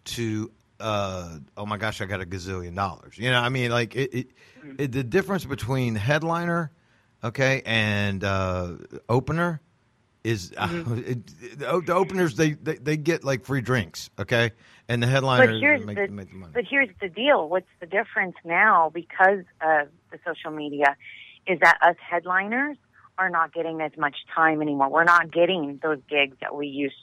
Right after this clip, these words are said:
Speaker 2: to.
Speaker 1: Right.
Speaker 2: Um, you know, I used to make a killing on the road and stand up.
Speaker 1: Right.
Speaker 2: Now it's like I have to wait for my next series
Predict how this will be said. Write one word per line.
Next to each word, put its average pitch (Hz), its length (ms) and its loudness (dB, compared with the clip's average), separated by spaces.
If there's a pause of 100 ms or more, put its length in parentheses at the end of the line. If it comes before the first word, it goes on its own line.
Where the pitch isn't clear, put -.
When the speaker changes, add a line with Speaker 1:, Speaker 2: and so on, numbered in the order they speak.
Speaker 2:
to. 135 160 0 (340)
Speaker 1:
Right. 160 340 8
Speaker 2:
Um, 147 140 4 (160)
you 165 160 -8
know, 156 160 6 (100)
I 185 60 0
used 226 240 -8
to 170 60 -10
make 151 240 -6 (100)
a 147 80 -20 (340)
killing 226 560 4 (240)
on 165 140 -4
the 151 80 -4
road 156 220 2
and 147 160 -6
stand 147 200 -4
up. 135 160 4 (380)
Speaker 1:
Right. 101 180 2
Speaker 2:
Now 190 220 4
it's 170 200 -10
like 160 180 0
I 165 100 2
have 180 260 4
to 180 80 -12
wait 160 400 -6
for 170 120 -10
my 160 200 -4
next 156 300 0 (880)
series 180 500 2